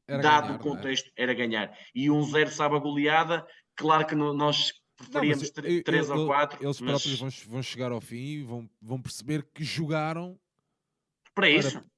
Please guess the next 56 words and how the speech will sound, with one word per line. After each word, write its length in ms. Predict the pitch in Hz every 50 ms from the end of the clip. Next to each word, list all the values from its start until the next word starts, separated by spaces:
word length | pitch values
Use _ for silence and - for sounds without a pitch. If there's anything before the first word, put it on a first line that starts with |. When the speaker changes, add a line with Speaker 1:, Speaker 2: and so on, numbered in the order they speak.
| _ _ _
Speaker 1:
para, 200 | - 151 143 135
para 200 | 123 - 160 170
isso, 400 | 151 135 139 131 - - 170 156 -
que 60 | - 95
Speaker 2:
Os 60 | 90
Speaker 1:
jogaram 200 | 107 110 254 - 147
Speaker 2:
jogadores 320 | 151 247 220 226 208 -
Speaker 1:
para, 80 | - 214
para 60 | 190 185
Speaker 2:
têm 0 |
Speaker 1:
o 100 | 175 -
Speaker 2:
perfeita 160 | 151 147 185 170 151
Speaker 1:
resultado. 80 | 160 170
Speaker 2:
noção 280 | 160 - - 156 147
do 80 | 143 135
que 80 | 143 143
é 40 |
que 100 | - -
fazem. 340 | - 113 107 107 95 95 85 - - - _ _ _ -
Speaker 1:
Exatamente. 140 | 131 120 127
Speaker 2:
Apesar 240 | - - 156 160 156
de 60 | 156
que 60 | -
às 140 | 160 156 -
vezes 200 | 147 156 139 143
na 140 | 151 147 143
flash 480 | 143 135 143 139 139 135 131 - - - _ _ _ _
respondem 400 | - - - - 143 143 139 143
sempre 280 | 135 139 143 131 120 127
o 40 | 131
mesmo, 420 | 131 135 131 127 117 120 113 101 - - _ _
quase 280 | - 139 135 131 120 117
num 140 | 123 123 123 127
modo 280 | 131 135 131 127 127 110
defensivo, 720 | - - - 135 123 120 - - 131 131 123 113 110 101 - _ _ _ _ _
porque 180 | 127 117 - -
têm 180 | 139 127 127
medo 360 | 123 127 131 123 113 113 110 113
de 60 | 110
dizer 280 | 120 117 107 123 127
alguma 360 | 120 120 117 110 123 120 107 -
coisa 320 | - 123 120 107 117 113
fora 340 | - - 131 123 117 117 110
do, 320 | 104 117 113 110 110 104 104
do 120 | 120 127
contexto 560 | - 123 123 113 - 131 131 123 113 - - _ _ - - _ _ _ -
e 80 | 113
depois 300 | 107 107 - 117 123 120
são 100 | - 120
chamados 400 | 117 - 123 120 120 120 113 104
à 60 | 117 117
atenção. 540 | 113 120 117 107 - - 123 120 120 120 - - _ _
Os 160 | - 180 180 151
jogadores, 480 | - 135 143 143 131 151 147 139 123
no 140 | 135 147 131
fundo, 520 | 143 - - 147 143 143 139 131 127 -